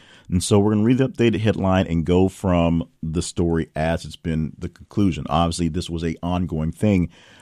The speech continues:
Uh, so now here's basically where it's wrapped up. The new headline is, "Coffee shop owner killed, seventeen hurt in gas explosion." A leaking gas line exploded Wednesday in a Durham shopping district, killing one person and injuring more than a dozen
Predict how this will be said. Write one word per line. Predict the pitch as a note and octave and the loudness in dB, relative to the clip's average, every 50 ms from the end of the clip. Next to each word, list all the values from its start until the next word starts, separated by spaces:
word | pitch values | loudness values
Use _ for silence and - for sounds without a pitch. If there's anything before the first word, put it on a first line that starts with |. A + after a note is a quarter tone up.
| - _ - | -20 _ -8
Uh, | D#2+ D#2+ E2 E2 | -4 -4 -4 -4
so | D#2 - - E2+ E2 | -4 -4 -4 -4 -2
now | C#2+ F2 F2 F2+ F2+ E2+ | 0 0 0 2 2 0
here's | E2+ E2 - F#2+ F#2+ F2+ F2 D#2+ | -2 -2 -2 -2 0 0 -2 -2
basically | - - E2 D#2+ - - E2+ D#2+ | -2 -4 -4 -4 -4 -4 -6 -6
where | C#2 B1 E2 E2+ D#2+ D2+ | -6 -4 -4 -4 -2 -4
it's | D2 - - | -4 -6 -8
wrapped | E2 D#2 D2 D2 - F#2+ | -6 -6 -6 -6 -4 -2
up. | F2+ E2 D2+ - | -2 -2 -2 -2
The | F2+ F2+ | -2 2
new | F2+ G2 A2 | 4 4 4
headline | A2+ G2+ F2+ E2 E2+ E2 D#2+ D#2+ | 4 4 2 2 0 0 0 0
is, | D#2 D#2 D#2 - | -2 -4 -4 -6
"Coffee | - - A#2 A2+ A#2 B2+ B2 | -2 2 4 4 4 2 0
shop | G#2+ - A2+ G#2+ G2+ - - _ | 0 2 4 4 4 2 0 _
owner | - G2+ G2+ G2 G2 F#2 | 0 2 2 2 2 0
killed, | - - - F2+ E2+ E2 E2 - - - - _ _ _ | 0 0 0 2 2 2 0 -2 -6 -14 -20 _ _ _
seventeen | - - A2+ G#2+ G#2+ G#2 G2 - G#2+ | 0 2 4 4 4 4 2 2 2
hurt | F#2 E2+ F#2 F2+ E2+ - | 2 2 0 -2 -2 -2
in | E2 E2 E2 | -2 -2 -2
gas | D2+ E2 E2 E2 D#2+ - - | -2 -2 0 -2 -2 -4 -6
explosion." | E2+ - - - F#2+ F#2+ F#2+ F#2 F2 - D#2 C#2 - - _ _ _ _ _ _ _ _ _ _ _ _ _ _ _ _ - | -10 -14 -8 -4 0 2 2 2 0 -2 -6 -8 -10 -14 _ _ _ _ _ _ _ _ _ _ _ _ _ _ _ _ -2
A | - F#2+ | 2 6
leaking | G2+ C#3 F3 F#3 F#3 | 6 6 6 6 4
gas | E3 D#3+ D3+ D3 C#3+ C#3+ | 4 6 6 6 4 4
line | B2 A#2+ A#2+ A#2 | 4 4 4 4
exploded | A2 - - A2 G#2 G#2 G#2 - | 4 2 2 2 4 4 4 4
Wednesday | G2 G2 G2+ F#2+ - F2+ F2 F2 | 4 4 4 4 4 2 2 2
in | - - E2+ E2 | 2 2 0 -2
a | |
Durham | D#2+ D#2+ D#2 F#2 G2+ A2 A2 A2 | 0 0 0 2 4 4 4 2
shopping | G#2+ - - - G#2 G2+ G2+ - G2+ F#2+ | 2 0 0 2 2 2 2 2 0 0
district, | F2 E2+ D#2+ - E2 D#2+ - | 0 0 -2 -2 -6 -6 -4
killing | - G2 F#2 E2+ | -2 -2 0 0
one | E2+ F#2 G#2 A2+ | 2 2 0 0
person | - G2 F#2+ F2+ F2+ F#2 F2+ | 0 0 -2 0 0 -2 -2
and | E2+ - | 0 2
injuring | G2+ G#2+ F#2 G2 G2 G2 | 2 2 2 2 2 2
more | F#2+ F2+ F2 F2 | 2 2 0 0
than | E2+ D#2+ E2+ | 0 -2 -2
a | D#2+ | -2
dozen | D#2+ F2+ G2 G2+ G2+ G#2+ | 0 2 2 4 2 2